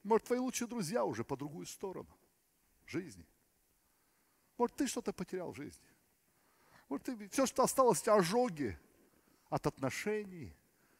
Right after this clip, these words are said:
обиды, разочарования. Знаешь, что нужно сделать?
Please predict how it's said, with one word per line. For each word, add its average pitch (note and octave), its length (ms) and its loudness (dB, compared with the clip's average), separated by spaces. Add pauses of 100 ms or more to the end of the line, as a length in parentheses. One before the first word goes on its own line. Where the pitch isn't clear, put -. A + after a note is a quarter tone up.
(300)
обиды, C3 760 -2 (840)
разочарования. A#2+ 920 -2 (1300)
Знаешь, A2 180 -4
что - 140 -12
нужно F#2 240 -6
сделать? E2 320 -10